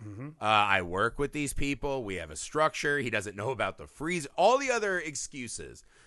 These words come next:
Speaker 2: all the other subconscious slights, and we all have a coworker we fucking hate and we think they're a bad person. Like, those little things, you're like, if those were allowed to fester in a place that is separate, like, I use, I, I call this fantasy the Matrix loading room fantasy,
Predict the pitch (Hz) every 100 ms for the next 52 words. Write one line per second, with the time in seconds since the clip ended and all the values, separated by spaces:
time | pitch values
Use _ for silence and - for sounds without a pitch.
0 | _ - 160 226 220 190 175 - 135 -
1 | - 156 156 160 - - 135 139 139 123
2 | 117 95 - - - - 147 202 226 233
3 | - 147 143 143 143 143 123 113 - 104
4 | 131 139 123 131 135 131 95 87 - 107
5 | 101 139 135 135 135 127 117 113 113 107
6 | 104 _ _ _ _ _ - 135 165 165
7 | 120 185 262 240 196 170 113 120 117 113
8 | 175 226 226 160 139 147 143 123 - -
9 | 117 - - 64 - _ _ _ - -
10 | - 113 107 98 - 135 165 - 135 113
11 | - - 180 - 127 127 170 165 113 143
12 | 147 - 151 - 175 156 135 151 139 120
13 | 139 113 113 131 113 98 110 110 98 85
14 | 80 - 71 64 - -